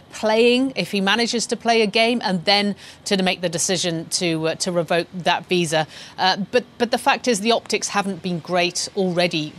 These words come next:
for the Australian government or for the world's tennis number one player, uh, or for Tennis Australia. Nobody is coming out of this, uh, looking squeaky clean. Nobody has done well out of this entire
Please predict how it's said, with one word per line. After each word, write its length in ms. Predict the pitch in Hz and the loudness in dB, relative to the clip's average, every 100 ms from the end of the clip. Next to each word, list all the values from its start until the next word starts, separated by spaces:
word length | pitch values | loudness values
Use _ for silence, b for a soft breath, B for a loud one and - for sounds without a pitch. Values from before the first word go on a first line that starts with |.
| - | 0
for 200 | 202 180 | 2 4
the 120 | 160 | 2
Australian 460 | 156 - 160 151 147 | 0 -2 -2 -2 2
government 440 | 180 196 190 - - | 0 2 -4 -4 2
or 240 | 202 196 | 4 4
for 140 | 190 175 | 2 -4
the 100 | 165 | 0
world's 500 | 175 170 160 - - | 2 2 2 -2 -4
tennis 460 | 185 180 165 - | -2 0 0 -2
number 220 | 175 165 | -2 -2
one 280 | 156 165 165 | -2 0 -2
player, 460 | - 214 208 190 185 B B B | -4 0 2 2 0 B B B
uh, 140 | 190 - | 0 4
or 160 | 240 | 4
for 120 | 226 226 | 4 2
Tennis 340 | 233 233 - | 2 2 2
Australia. 480 | - - 240 262 151 | 0 2 2 2 -2
Nobody 560 | 175 214 233 226 208 | 2 2 2 2 2
is 100 | 185 | 0
coming 340 | - 208 202 190 | 0 -2 0 2
out 240 | 196 214 | 0 0
of 120 | 170 | -2
this, 320 | 165 165 - - B B 185 | 0 0 -2 -8 B B 2
uh, 160 | 180 | 2
looking 340 | 220 214 226 196 | 4 2 2 0
squeaky 400 | - 220 208 196 | 0 -2 -2 -4
clean. 340 | - 247 170 | 0 0 0
Nobody 540 | 175 233 226 185 170 165 | 2 2 2 0 0 -2
has 240 | 190 170 | -2 0
done 260 | 208 190 165 | 0 0 2
well 300 | 208 226 180 | 4 4 2
out 180 | 190 180 | -2 -2
of 120 | 175 | -4
this 200 | 190 - | -4 -2
entire 540 | 180 - 233 220 208 | -4 -6 -4 0 2